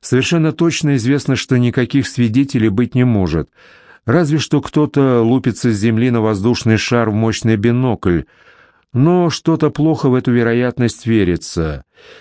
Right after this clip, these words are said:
Чересчур сложное стечение обстоятельств потребовалось бы. Вниз он и не посмотрел, какой смысл высматривать на земле тело. И так ясно, что станется с человеком, свалившимся с такой высоты,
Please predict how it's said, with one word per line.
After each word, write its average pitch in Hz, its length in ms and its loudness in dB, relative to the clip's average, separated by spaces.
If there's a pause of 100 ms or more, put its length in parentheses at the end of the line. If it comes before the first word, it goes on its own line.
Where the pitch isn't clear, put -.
(120)
Чересчур 139 500 0
сложное 151 680 0
стечение 135 580 -2
обстоятельств 127 840 -2
потребовалось 87 800 0
бы. 76 240 -2 (1700)
Вниз 170 440 2
он 165 260 2
и 156 320 0
не 131 160 2
посмотрел, 104 840 0
какой 120 360 0
смысл 156 460 -2
высматривать 131 800 -2
на 113 100 4
земле 107 440 0
тело. 78 840 -2 (680)
И 123 100 2
так 165 300 -2
ясно, 98 400 0
что 110 220 -2
станется 107 540 -2
с 101 40 0
человеком, 113 760 0
свалившимся 107 840 -2
с - 80 -4
такой 104 380 0
высоты, 107 640 -2